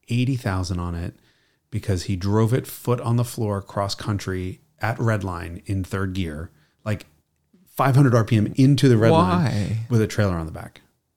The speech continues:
Speaker 1: Mm-mm.
Speaker 2: Oh.
Speaker 1: With a motorcycle trailer. It was his brother, I think, actually finished it off.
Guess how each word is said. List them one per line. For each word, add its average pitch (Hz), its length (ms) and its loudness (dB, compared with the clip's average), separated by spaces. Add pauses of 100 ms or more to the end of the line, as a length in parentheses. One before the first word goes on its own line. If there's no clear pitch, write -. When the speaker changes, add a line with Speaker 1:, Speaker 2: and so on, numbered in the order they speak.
Speaker 1:
Mm-mm. 107 160 -2
Speaker 2:
Oh. 117 320 0
Speaker 1:
With 117 100 -4
a 107 60 0
motorcycle 95 420 -6
trailer. - 260 -12 (240)
It - 60 -10
was 110 100 -2
his 127 120 -2
brother, 92 340 -6
I 85 60 -16
think, - 180 -16
actually 104 300 -14
finished - 400 -16
it 110 60 -12
off. 113 260 -14